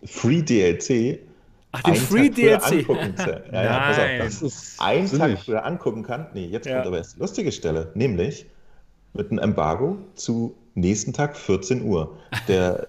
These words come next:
Speaker 2: <laughs>
Speaker 1: D L C
Speaker 2: Okay.
Speaker 1: ist dann um, um vierzehn Uhr zehn released worden. Ähm.
Speaker 2: Also du konntest es, du
Speaker 3: Hm.
Speaker 2: konntest es gar nicht, ähm, spielen vorher?
Speaker 1: Äh, doch, ich konnte es spielen vorher, aber, äh, erzählen drüber
Speaker 3: Ach,
Speaker 1: durfte
Speaker 3: nix.
Speaker 1: ich auch erst in dem Moment, wo es eh alle haben konnten.
Speaker 2: Okay,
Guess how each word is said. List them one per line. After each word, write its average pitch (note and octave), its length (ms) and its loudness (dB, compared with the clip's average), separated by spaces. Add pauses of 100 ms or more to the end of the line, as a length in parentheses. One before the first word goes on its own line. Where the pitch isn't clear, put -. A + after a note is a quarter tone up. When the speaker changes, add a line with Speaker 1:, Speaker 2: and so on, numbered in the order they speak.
(120)
Speaker 2:
<laughs> G2 120 -4
Speaker 1:
D G#2+ 100 4
L G#2 120 4
C A#2 180 -2
Speaker 2:
Okay. D3 100 0
Speaker 1:
ist F#2+ 160 -2
dann A#2 240 -4
um, A2 300 -4
um A2 140 -2
vierzehn - 360 0
Uhr A#2+ 80 -4
zehn A#2+ 260 -2
released A2+ 420 0
worden. D#2 200 -2 (380)
Ähm. F2+ 360 2 (1600)
Speaker 2:
Also B2+ 160 -6
du - 40 -12
konntest F3+ 260 0
es, F#3+ 160 -4
du - 80 0
Speaker 3:
Hm. - 60 -2
Speaker 2:
konntest G3 380 0
es C3 140 -2
gar C3+ 180 2
nicht, E3 180 -2
ähm, C3 140 0
spielen A#2+ 460 0
vorher? F2 500 -8 (520)
Speaker 1:
Äh, - 140 2
doch, G#2+ 180 2
ich F2 100 -2
konnte C3 220 -2
es - 100 -6
spielen F#2 300 0
vorher, G2+ 400 -2
aber, F2 480 -2
äh, E2 320 -4
erzählen A2+ 400 0
drüber F#2 480 2
Speaker 3:
Ach, - 60 -14
Speaker 1:
durfte F2+ 280 -4
Speaker 3:
nix. - 160 -8
Speaker 1:
ich - 140 -20
auch A2 240 0
erst A2 260 0
in F#2 120 -6
dem G2+ 100 -2
Moment, G#2 300 -2
wo F#2 60 -4
es F#2 140 -8
eh D#2 120 -2
alle D2 200 -8
haben D2+ 240 -10
konnten. - 240 -12
Speaker 2:
Okay, A2+ 440 -6